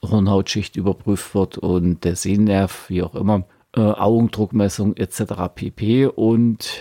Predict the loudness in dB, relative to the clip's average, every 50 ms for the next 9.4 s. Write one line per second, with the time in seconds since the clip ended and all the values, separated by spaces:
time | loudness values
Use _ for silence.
0 | -16 -8 -4 -4 -2 0 0 0 2 2 0 -2 -2 -4 -4 -2 -2 0 0 0
1 | 0 0 -2 -2 -2 -2 -2 -2 -2 -2 -2 -2 -2 0 0 0 0 0 0 0
2 | 0 0 -2 0 0 -2 -2 -2 -6 -4 -4 -6 -6 -4 -6 -6 -8 -6 -4 -4
3 | -2 -2 -2 0 0 0 -2 0 0 -2 -2 -2 -2 -4 -6 -8 -6 -4 0 0
4 | 0 0 0 -2 -4 -4 -4 -4 -6 -6 -2 0 0 0 -2 _ _ _ _ -2
5 | 0 0 2 0 0 0 0 0 0 -2 -2 0 0 2 2 2 2 0 0 -2
6 | -4 -6 -6 -2 0 0 0 2 2 0 0 0 -2 -4 -4 -2 0 2 2 2
7 | 0 -2 -6 -10 -18 -20 _ _ _ -6 -2 0 0 2 2 0 0 0 -4 -6
8 | -8 -8 -4 -2 0 0 0 0 -2 -4 -4 -2 -2 -2 -2 -4 -2 -2 0 0
9 | 0 0 0 0 0 0 -4 -8